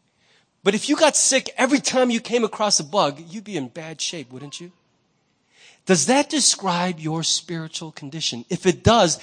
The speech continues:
the good news is God has provided for you a source of protection that develops a spiritual immune system.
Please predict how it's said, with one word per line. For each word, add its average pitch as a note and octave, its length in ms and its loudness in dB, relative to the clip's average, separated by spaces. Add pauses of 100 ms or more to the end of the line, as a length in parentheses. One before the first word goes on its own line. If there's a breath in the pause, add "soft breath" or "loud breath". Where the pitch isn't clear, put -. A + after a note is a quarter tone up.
(140 loud breath)
the D#3 100 -2
good G3 260 6
news A3 400 6
is D3+ 320 0 (340 loud breath)
God A#3 260 6
has C#4 120 2
provided G3 720 2
for - 160 -8
you B2 380 -4 (800 soft breath)
a D#3 60 -2
source - 560 2
of - 120 -6
protection C#3+ 720 0 (320 soft breath)
that C#3+ 180 -6
develops D#3 720 0
a C#3+ 60 -8
spiritual C#3+ 640 -2
immune B2+ 300 -8
system. - 340 -12